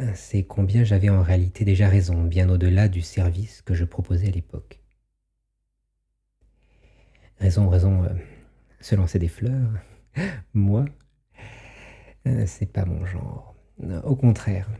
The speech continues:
je cultive l'humilité en tout, mais il est important de reconnaître ce qui est et de ne pas minorer les événements et réalisations passées au risque de ne plus savoir d'où l'on vient, presque littéralement. Quel chemin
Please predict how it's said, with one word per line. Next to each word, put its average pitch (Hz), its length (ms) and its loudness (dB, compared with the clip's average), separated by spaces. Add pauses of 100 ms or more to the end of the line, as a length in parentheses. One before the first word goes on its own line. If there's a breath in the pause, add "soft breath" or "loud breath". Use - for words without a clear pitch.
(180)
je 98 140 -2
cultive 107 340 0
l'humilité 107 400 4
en 98 160 2
tout, 160 280 -4
mais 113 260 4
il 104 180 -2
est 104 200 -2
important 123 560 -4
de 113 80 2
reconnaître 101 640 -2
ce - 140 -8
qui - 200 -14 (100)
est 98 200 -2 (480)
et 117 60 2
de 98 80 0
ne 95 100 2
pas 120 200 -2
minorer 101 380 2
les 95 180 0
événements 92 440 0
et 92 120 -2
réalisations 95 480 0
passées 107 340 -4
au 101 100 -2
risque 104 240 -2
de 95 100 0
ne 92 100 2
plus - 220 -10
savoir 101 460 -2
d'où 104 120 0
l'on 98 160 0
vient, 90 320 -2 (680)
presque - 340 -2
littéralement. 92 560 -2 (1300)
Quel 95 160 -4
chemin 92 340 -2